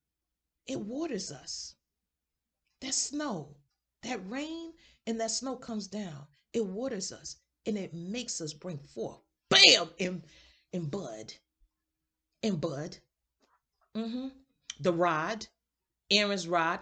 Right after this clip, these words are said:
it budded. It was the only one that budded. A million people could be saying this word. But if it's not sent,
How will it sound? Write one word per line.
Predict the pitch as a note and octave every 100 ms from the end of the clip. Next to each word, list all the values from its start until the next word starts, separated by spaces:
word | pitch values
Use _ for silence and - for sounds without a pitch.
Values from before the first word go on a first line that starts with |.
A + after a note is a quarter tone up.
| -
it | A#3 G3
budded. | D3+ B3 C#3+ A2+ A#3
It |
was | G#3+ -
the | A3 -
only | D4+ D#4+ D#4
one | A#3 B3+ F#3 - _ _ _
that | G3 F#3 -
budded. | - D#3 - - - _ _ _
A | G#3+
million | A3+ F4 E4 D4
people | D4+ A3 G#3+
could | G#3 F3+
be | F3+
saying | - F#3+ D3+
this | C#3+ C#3
word. | C#3+ C3+ G#2 - - _ _ _ _ _ -
But | F#3
if | F3
it's | G3 G3
not | F3 D3+
sent, | - - - - -